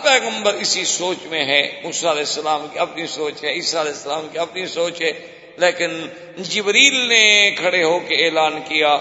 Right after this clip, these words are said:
انہوں نے کہا کہ اے معاشر الانبیاء، تم جو کچھ کہہ رہے ہو سچ کہہ رہے ہو، لیکن خدا کی قسم ہے، ما رأیت مثل محمد صلی اللہ علیہ وسلم، میں نے محمد مدنی جیسا شان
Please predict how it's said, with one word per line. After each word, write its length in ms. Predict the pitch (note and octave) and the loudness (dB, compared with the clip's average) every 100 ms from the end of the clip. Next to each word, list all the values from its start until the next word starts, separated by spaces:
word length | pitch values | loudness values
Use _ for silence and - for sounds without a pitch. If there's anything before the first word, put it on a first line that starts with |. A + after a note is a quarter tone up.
| - - - - | -2 -12 -14 -10
انہوں 140 | D#3+ | -8
نے 100 | D#3 - | -6 -2
کہا 220 | D3 D3+ | 2 2
کہ 180 | D3 - | 2 -2
اے 220 | D#3+ D#3 | 0 0
معاشر 500 | C#3 C#3+ D#3 C#3+ D#3 | 0 -2 -2 -2 -2
الانبیاء، 720 | D3 C#3+ D#3+ D3+ C#3+ E3 F#3+ E3+ - - - - | -2 -4 -10 -4 4 8 8 6 2 -10 -10 -6
تم 240 | G3 F#3+ F3 - - - | -6 -4 -8 -6 -8 2
جو 160 | C4+ D4 | 6 6
کچھ 220 | C#4+ C4 - | 6 2 4
کہہ 140 | B3 | 6
رہے 280 | G#3 G3 F#3+ | 6 6 4
ہو 180 | F3+ F3 | 4 4
سچ 420 | - C#4 - - | 4 4 2 0
کہہ 100 | G3+ | 2
رہے 240 | F3 F3 | 4 4
ہو، 200 | F3+ F3+ D#3 - - - | 4 0 -2 -4 -4 2
لیکن 300 | F#3+ F3 E3 - | 2 0 -6 -4
خدا 260 | E3 F3 | 2 2
کی 160 | D#3+ D#3 | 2 -2
قسم 340 | D#3 D#3 E3 D#3 | 0 2 2 4
ہے، 260 | D#3+ C3 - - - | 4 2 -6 -14 -8
ما 340 | F#3 G#3+ A#3+ | 4 6 8
رأیت 420 | A3 F3+ F#3+ D3+ | 6 4 2 2
مثل 400 | D#3 D3 B2+ C#3 | -2 -2 -2 -2
محمد 560 | C#3 C3+ C#3+ C#3 C3 B2+ C#3 C3+ - - - | -2 -2 -4 -4 -6 -6 -8 -10 -14 -16 -4
صلی 320 | - A3+ G3+ | 0 0 -2
اللہ 560 | F3 D#3+ F#3 F#3 D#3+ D3+ | -6 2 6 8 6 4
علیہ 180 | D#3+ C#3+ | 4 2
وسلم، 600 | C#3 - G3 F3 E3+ D#3 - - - | 0 -2 0 0 0 -2 -10 -14 -10
میں 300 | A3+ C#4 D#4 | 0 4 4
نے 160 | D4+ | 4
محمد 520 | C4 A#3 G#3+ C4 A#3+ G3+ | 6 6 6 2 0 2
مدنی 440 | G3+ C#4 D#4+ D4 | 2 2 2 0
جیسا 380 | A#3 G#3+ F#3 F3+ | 4 4 4 4
شان 420 | - F3+ G3 | 4 4 4